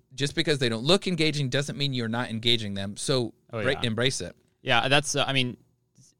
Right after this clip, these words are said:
Speaker 2: just because I'm on the, I'm closer to the younger side too, like, I've told, like, my pastor before, like, in staff meeting, like,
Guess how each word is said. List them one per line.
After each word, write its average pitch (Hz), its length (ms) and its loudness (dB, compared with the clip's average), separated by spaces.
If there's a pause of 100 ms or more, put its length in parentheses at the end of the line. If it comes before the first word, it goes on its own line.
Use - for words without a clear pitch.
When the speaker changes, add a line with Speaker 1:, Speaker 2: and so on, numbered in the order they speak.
Speaker 2:
just 139 240 -6
because 120 280 -4
I'm 113 240 -2
on 110 140 -2
the, 101 200 -6 (100)
I'm 110 140 -4
closer 123 340 -2
to 110 60 -2
the 110 80 -4
younger 110 260 -4
side 98 300 -4
too, 120 200 -6
like, 101 200 -4 (340)
I've 165 200 2
told, 139 340 0
like, 120 280 -4
my 117 140 0
pastor 123 360 -2
before, 110 280 -4
like, 101 180 -2
in 117 140 -6
staff 120 360 2
meeting, 101 180 -8
like, 95 180 -10